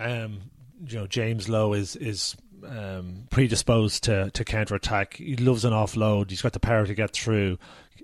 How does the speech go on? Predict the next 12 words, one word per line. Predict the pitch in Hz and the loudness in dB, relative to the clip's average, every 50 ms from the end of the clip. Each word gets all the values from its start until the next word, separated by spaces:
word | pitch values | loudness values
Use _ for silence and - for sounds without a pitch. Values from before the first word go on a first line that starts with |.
| - _ _ | -20 _ _
You | - 143 131 | -2 0 0
know, | 117 110 | 0 0
Keenan's | - - 156 160 175 175 160 123 107 | 0 2 4 4 6 6 4 2 2
well | 117 123 120 120 | 0 0 2 2
able | 120 117 101 107 | 0 0 -2 -4
to | 98 - | -6 -6
counter-attack | - - 117 110 104 104 107 - - 107 104 - | -6 -4 -4 -4 -2 -2 -4 -2 -2 -4 -2 -4
as | 110 98 | -4 -4
well, | 104 117 123 120 117 110 | 0 2 4 4 4 2
and, | 104 104 - | 0 -2 -2
and | 113 113 104 - | -6 -6 0 2
does, | 143 135 123 101 - - - | 4 4 4 2 -2 -6 -8